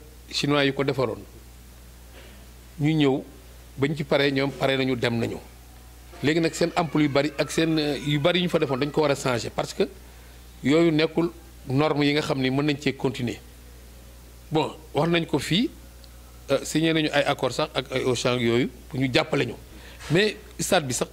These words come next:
am na ay Espagnols yi fi nekkoon. Daan ñu fay xaalis, chaque fin du mois ci lañ doon fay personnel bi. Mais bi covid bi ñëwee, ñoom it ñu am ay problème, ñooy ñëwatuñu. Fi mu nekk ñu ngi waxtaan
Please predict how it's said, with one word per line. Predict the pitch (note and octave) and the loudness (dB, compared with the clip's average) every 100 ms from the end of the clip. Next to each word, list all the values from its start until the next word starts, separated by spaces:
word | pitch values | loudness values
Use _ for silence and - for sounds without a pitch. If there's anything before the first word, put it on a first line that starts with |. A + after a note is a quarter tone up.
| - | -6
am | E3+ F#3 | -2 2
na | F#3 F#3 - | 2 0 -2
ay | E3+ F3 D#3+ A#2 - - - - - | 2 2 2 -4 -12 -20 -20 -20 -8
Espagnols | D3+ - D#3 D3 C#3 | -6 0 2 4 2
yi | |
fi | C3+ | 0
nekkoon. | C3 B2+ B2 G#2 - - - - - - - - | -2 0 -2 -6 -10 -20 -20 -20 -20 -20 -20 -2
Daan | C#3+ G3 | 0 2
ñu | G3+ | 2
fay | G#3 G3+ | 2 2
xaalis, | G3 F#3+ - - - - - | 2 0 -6 -12 -18 -20 -20
chaque | - F#3 F3+ | -4 -4 0
fin | F#3+ | 0
du | F#3 | 2
mois | F3+ F3 | 0 0
ci | |
lañ | F3 F3+ | 0 2
doon | F3+ | 0
fay | F3 F3 | 0 -2
personnel | F3+ E3 F3 E3+ | -2 -2 0 0
bi. | D#3+ F#3+ - - - - - | -2 -10 -16 -20 -20 -20 -4
Mais | D#3 | 0
bi | D#3+ F3+ | 2 2
covid | A3+ G3+ E3+ | 2 2 2
bi | F#3+ | 2
ñëwee, | F3+ E3+ E4+ C3+ | 4 2 -2 -2
ñoom | D3+ F3+ | 0 2
it | |
ñu | F3+ | 0
am | - G3 | -2 -2
ay | |
problème, | F3 F3 E3+ | 0 2 2
ñooy | E3 F3 | 2 2
ñëwatuñu. | D#3+ D#3+ E3 D#3+ B2+ - - - - - - - - | 4 2 2 0 -4 -6 -18 -20 -20 -20 -20 -20 -4
Fi | F3 | 0
mu | F#3+ | 2
nekk | F#3+ | 2
ñu | E3 E3+ | 2 2
ngi | F3 | 2
waxtaan | F3 - D#3+ | 2 2 0